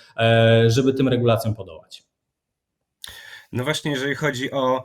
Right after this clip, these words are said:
Speaker 2: młode startupy i, i, i, i projekty, które generalnie chcą się dopiero pojawić na tym rynku, czy to, e, z jakimi to przede wszystkim, e, nowymi wyzwaniami będzie się wiązało dla tych projektów, k-, które jeszcze na dany moment w ogóle, no,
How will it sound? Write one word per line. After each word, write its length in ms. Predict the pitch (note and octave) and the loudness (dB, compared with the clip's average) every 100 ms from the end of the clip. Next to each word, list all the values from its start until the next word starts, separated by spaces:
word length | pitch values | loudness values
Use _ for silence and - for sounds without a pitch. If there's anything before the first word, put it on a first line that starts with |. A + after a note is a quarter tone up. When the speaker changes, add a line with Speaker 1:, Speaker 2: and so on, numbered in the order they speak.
| - _ | -12 _
Speaker 2:
młode 320 | G#2+ B2+ D#3+ C#3 | -4 -2 -2 -4
startupy 680 | - A2+ - C3 - B2 | -4 -4 -2 -4 -2 -4
i, 280 | B2 A#2+ A#2+ | -2 -4 -4
i, 300 | A#2+ A#2 - | -6 -6 -6
i, 120 | B2 | -6
i 60 | A#2+ | -6
projekty, 460 | B2 C3 C#3+ - B2+ | -4 -2 -2 -6 -10
które 260 | - A#2+ | -6 -6
generalnie 680 | A#2 A#2 B2 C3 A#2 A#2 G#2+ - - | -4 -2 -2 -2 0 -2 -4 -10 -14
chcą 160 | - | -10
się 120 | A#2 | -8
dopiero 240 | B2+ C3 B2 | -8 -8 -8
pojawić 420 | C3+ C3 C3 A2 | -4 -2 -2 -4
na 80 | A2+ | -6
tym 160 | B2 | -4
rynku, 420 | A2+ G#2+ G#2+ A2 B2 - - - | -4 -4 -4 -6 -8 -16 -20 -14
czy 200 | - B2+ | -10 -8
to, 380 | C#3+ C3+ C3 B2+ | -4 -4 -4 -4
e, 480 | B2 A#2+ A#2+ A#2+ A#2 _ _ _ _ _ _ - | -2 0 0 -2 -6 _ _ _ _ _ _ -14
z 60 | |
jakimi 300 | C#3 G#3+ A3 | -8 -2 -2
to 100 | G#3+ | -4
przede 200 | - F3 | -10 -8
wszystkim, 500 | E3+ F3+ - F3 F3 | -8 -8 -4 -2 0
e, 300 | E3+ D3+ D3+ | 0 0 0
nowymi 360 | D3+ D3 E3+ E3+ | -2 -4 -2 -2
wyzwaniami 540 | D3 C3 C#3+ D3+ D3 | -4 -6 -2 -2 -2
będzie 200 | A#2 A2+ | -4 -6
się 120 | A2 A2+ | -6 -6
wiązało 420 | A#2 G#2+ A#2 A2+ | -4 -2 -2 0
dla 120 | A2 | -4
tych 160 | A2 - | -6 -8
projektów, 640 | A2+ A2 G2+ A2 C3 - | -2 -2 -2 -6 -8 -10
k-, 400 | - - - - _ _ _ | -20 -20 -20 -20 _ _ _
które 460 | _ C3 C3+ C3 C3 | _ -6 -2 0 -2
jeszcze 280 | C3 B2+ C#3 | -6 -6 -2
na 160 | C#3 | -2
dany 300 | B2+ C#3+ D#3 | -2 -2 -2
moment 320 | D3 D3+ C#3+ A#2 | -2 -2 -2 -6
w 60 | |
ogóle, 300 | C3 C3 C3+ | -8 -6 -4
no, 280 | C3 B2+ B2 | -4 -4 -6